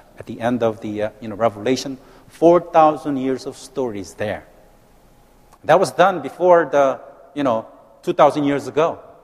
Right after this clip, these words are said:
So Bible is about six thousand years old. And we just take it so lightly sometimes.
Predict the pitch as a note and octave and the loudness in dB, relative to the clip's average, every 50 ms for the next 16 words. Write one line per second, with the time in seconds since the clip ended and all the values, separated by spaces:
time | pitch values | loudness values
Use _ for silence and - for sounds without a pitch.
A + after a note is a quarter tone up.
0 | _ _ _ _ _ _ _ _ _ - A#2 G#2+ B2+ C#3+ G#3 C4 B3 A#3 G#3+ E3+ | _ _ _ _ _ _ _ _ _ -16 -4 0 2 2 2 2 2 0 0 -2
1 | C3 - C3+ C#3+ - - - F#3+ G3 - - - D3+ D3+ E3 D3+ C#3+ D#3 C#3+ C#3+ | -2 -2 -2 -4 -4 -2 -6 -8 -8 -8 -8 -8 -8 -8 -8 -10 -12 -12 -12 -12
2 | C#3+ C#3+ C#3+ C#3 C3+ B2+ F#2 D#2+ _ _ _ _ _ _ _ _ _ _ _ _ | -12 -14 -16 -18 -20 -20 -20 -20 _ _ _ _ _ _ _ _ _ _ _ _
3 | _ _ _ _ _ _ _ _ _ _ _ _ _ _ _ _ _ _ _ _ | _ _ _ _ _ _ _ _ _ _ _ _ _ _ _ _ _ _ _ _
4 | _ _ _ _ _ G#2+ A2+ B2 C3 C#3 C#3 B2 B2 A#2+ - A#2+ - - - - | _ _ _ _ _ -12 -10 -10 -8 -10 -10 -12 -12 -12 -12 -12 -14 -14 -16 -18
5 | C3+ - A#2+ - - B2 A2+ G#2+ A2 B2 - - G2+ F#2+ F#2 - A2+ A2 - - | -18 -18 -18 -16 -14 -10 -8 -8 -8 -8 -10 -14 -20 -20 -20 -20 -20 -20 -20 -20
6 | - - _ _ _ _ _ | -20 -20 _ _ _ _ _